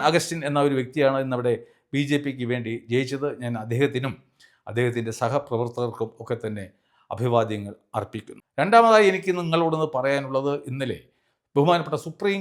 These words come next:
കോടതിയിൽ നടന്ന മുനമ്പവുമായി ബന്ധപ്പെട്ട കേസാണ്.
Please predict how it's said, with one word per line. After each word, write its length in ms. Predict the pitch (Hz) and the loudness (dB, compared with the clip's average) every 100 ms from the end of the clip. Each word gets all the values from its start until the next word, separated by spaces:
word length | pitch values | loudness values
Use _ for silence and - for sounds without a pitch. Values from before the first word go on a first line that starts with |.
| 160 | 0
കോടതിയിൽ 440 | 156 143 143 135 - 127 | 0 2 0 -2 -6 -6
നടന്ന 260 | 120 123 131 123 - 135 | -4 -2 -4 -4 -4 -2
മുനമ്പവുമായി 760 | 160 185 170 165 147 127 131 135 127 | 0 0 0 0 0 0 -2 -8 -8
ബന്ധപ്പെട്ട 460 | 123 123 120 113 101 - | -6 -6 -8 -10 -10 -4
കേസാണ്. 400 | 117 - 104 | -4 -4 -12